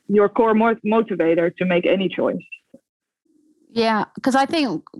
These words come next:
Speaker 2: what I'm hearing from your whole story, and thank you for sharing this beautiful story, you had a beautiful,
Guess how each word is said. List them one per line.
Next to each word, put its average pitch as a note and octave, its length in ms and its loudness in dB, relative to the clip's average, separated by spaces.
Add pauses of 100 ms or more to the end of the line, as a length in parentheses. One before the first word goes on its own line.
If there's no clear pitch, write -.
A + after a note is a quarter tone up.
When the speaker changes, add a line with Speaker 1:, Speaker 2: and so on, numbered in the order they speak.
(180)
Speaker 2:
what B3+ 200 2
I'm B3+ 220 2
hearing A3 420 0
from G#3 200 0
your G#3 180 2
whole G#3+ 180 0
story, G#3 600 0
and F#3 220 0
thank A3 400 -4
you G#3+ 60 -4
for G#3 100 -4
sharing G3+ 440 0
this F#3 180 -2
beautiful G3+ 420 -2
story, G3 480 0
you A3 240 0
had G#3 340 -2 (540)
a G#3+ 100 2
beautiful, G3+ 1160 0